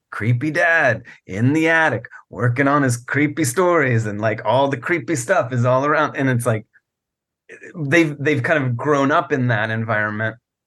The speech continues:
and so they're less creeped out by it. And I think their assumptions that, like, all, <laughs> like, like, everybody's this weird. Um, so they, they're, they're kind of, like, the,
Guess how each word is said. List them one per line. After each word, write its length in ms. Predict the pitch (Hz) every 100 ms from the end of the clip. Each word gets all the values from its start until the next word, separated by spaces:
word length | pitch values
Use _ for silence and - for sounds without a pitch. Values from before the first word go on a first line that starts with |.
| _ _ _ _ _
and 220 | 135 123
so 140 | 120 127
they're 240 | 120 127
less 500 | 127 123 120 - - _ -
creeped 320 | - 127 120
out 280 | 120 127 117
by 200 | 110 104
it. 200 | 101 101 - - _ _ -
And 460 | 117 117 113 117 - -
I 60 |
think 280 | 120 151 131
their 300 | 123 123 120
assumptions 760 | 117 120 110 - 113 101 95 98
that, 220 | 101 92
like, 320 | 101 92 90 _ _ _ _
all, 500 | - 98 104 123 123 - _
<laughs> 400 | 156 120 - _
like, 400 | 214 170 151 120 - - -
like, 180 | 120 - - _ -
everybody's 540 | 180 165 143 127 110
this 180 | 120 120
weird. 420 | 113 98 95 120 - - -
Um, 640 | 131 123 113 107 104 101 - 120
so 240 | - 139
they, 180 | 123 139
they're, 300 | 139 135 131
they're 200 | 123 135
kind 200 | 123 135
of, 160 | 120 120
like, 280 | 139 123 117
the, 220 | 117 120